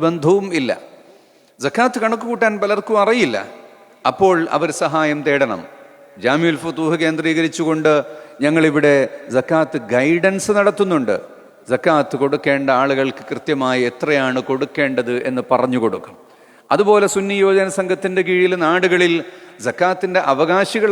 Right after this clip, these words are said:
ആരാണെന്ന് നോക്കിയിട്ട് സക്കാ-, സക്കാത്ത് കൊടുക്കുന്ന ആളുകൾക്ക് കാണിച്ചു കൊടുക്കുന്നുണ്ട്,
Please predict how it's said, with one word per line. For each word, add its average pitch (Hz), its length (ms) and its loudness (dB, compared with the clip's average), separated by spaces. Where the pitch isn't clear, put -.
ആരാണെന്ന് 170 560 2
നോക്കിയിട്ട് 165 560 0
സക്കാ-, - 400 -2
സക്കാത്ത് 170 480 0
കൊടുക്കുന്ന 160 440 -2
ആളുകൾക്ക് 156 440 0
കാണിച്ചു 156 440 -2
കൊടുക്കുന്നുണ്ട്, 190 600 0